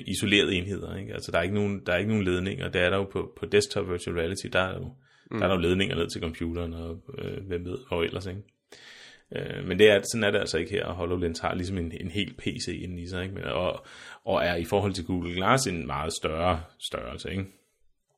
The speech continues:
Speaker 2: Mhm.
Speaker 1: Øhm.
Speaker 2: Jo, absolut. Det er jo, det er sådan en rigtig stor firser brille, vil
Speaker 1: Ja.
Speaker 2: jeg sige. Sådan noget futuristisk
Speaker 1: Jeg tænker altid på de
Speaker 2: firser-brille.
Speaker 1: der, de onde fra Top Gun.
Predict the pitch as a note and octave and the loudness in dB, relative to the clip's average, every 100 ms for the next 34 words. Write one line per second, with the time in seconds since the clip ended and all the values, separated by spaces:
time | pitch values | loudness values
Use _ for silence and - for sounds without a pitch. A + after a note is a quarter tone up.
0 | _ _ _ - F#2+ F#2+ F#2 E2 E2+ - | _ _ _ -4 -4 -2 -6 -6 -10 -6
1 | G2 G2 - G2+ - G2 F#2 F#2 - - | -4 -4 -4 -8 -2 -2 -2 -4 -10 -14
2 | - G#2+ G2+ G2+ G2+ G#2 A#2+ - - - | -12 -12 -8 -8 -6 -8 -8 -12 -14 -6
3 | - - - B2 G#2+ - - C3+ A2+ - | -6 -6 -2 0 0 -6 -6 -2 -2 -2
4 | F2+ F#2 F2+ F#2+ F#2+ F#2+ - G2 G2+ A2 | -2 2 4 2 0 0 -2 -6 -4 -2
5 | G#2 G2+ - - - - _ - _ - | -2 -4 -12 -20 -20 -20 _ -20 _ -6
6 | B2 - A2 A#2 - G#2+ F#2 F#2 F2+ F2+ | -4 -2 -2 -4 -4 0 4 6 6 4
7 | F2+ F2 F2 F2+ E2 D#2+ - - F#2+ G#2 | 0 0 4 6 6 4 0 0 2 2
8 | G2+ - F#2+ - F2 E2+ | 0 0 0 0 -2 -4